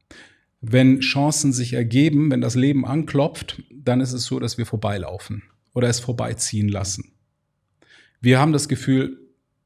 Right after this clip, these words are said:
da kommt schon was. Da kommt was Beches-, Besseres. Und, äh,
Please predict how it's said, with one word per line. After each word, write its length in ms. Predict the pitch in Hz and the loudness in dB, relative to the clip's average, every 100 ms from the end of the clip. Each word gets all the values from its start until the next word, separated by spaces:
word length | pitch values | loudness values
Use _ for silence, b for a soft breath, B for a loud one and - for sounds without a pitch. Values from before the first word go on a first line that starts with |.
| _ _ _ _ _ | _ _ _ _ _
da 100 | 139 | -4
kommt 300 | - 160 - | -2 -2 -2
schon 220 | - 90 | -4 -4
was. 340 | 60 - - - _ _ _ _ _ _ | -6 -10 -12 -14 _ _ _ _ _ _
Da 100 | 127 | -4
kommt 300 | 120 139 120 | 0 0 -2
was 200 | - - | -6 -4
Beches-, 400 | 117 117 101 - | -2 -2 -2 -6
Besseres. 540 | - 90 - - - - B B B B | -4 -4 -4 -8 -12 -14 B B B B
Und, 260 | 123 120 | 0 2
äh, 260 | 127 123 120 | 4 4 4